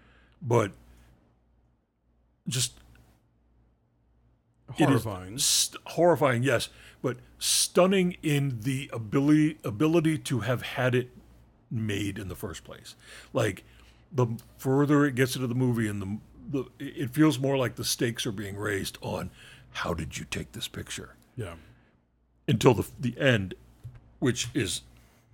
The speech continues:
Speaker 1: heart-stopping. Um, photographs that would be,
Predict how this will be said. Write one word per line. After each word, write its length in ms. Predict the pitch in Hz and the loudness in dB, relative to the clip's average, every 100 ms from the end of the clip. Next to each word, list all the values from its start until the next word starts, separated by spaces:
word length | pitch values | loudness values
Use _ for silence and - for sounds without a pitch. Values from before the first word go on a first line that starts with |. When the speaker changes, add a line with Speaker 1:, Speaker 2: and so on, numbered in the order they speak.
| - | -20
Speaker 1:
heart-stopping. 840 | - 156 143 - 127 95 101 92 - - - - - - - | 2 4 6 4 -2 -4 -8 -12 -14 -20 -20 -20 -20 -20 -2
Um, 480 | 120 101 82 80 85 - - - - _ _ _ _ _ _ - - - - | 2 2 2 -2 -12 -18 -20 -20 -20 _ _ _ _ _ _ -20 -20 -20 -20
photographs 680 | - 147 143 120 127 107 - | -2 4 4 6 4 4 -2
that 160 | 131 139 | -4 -4
would 280 | 113 101 | -6 -6
be, 400 | 98 120 98 85 | -4 -2 -2 -8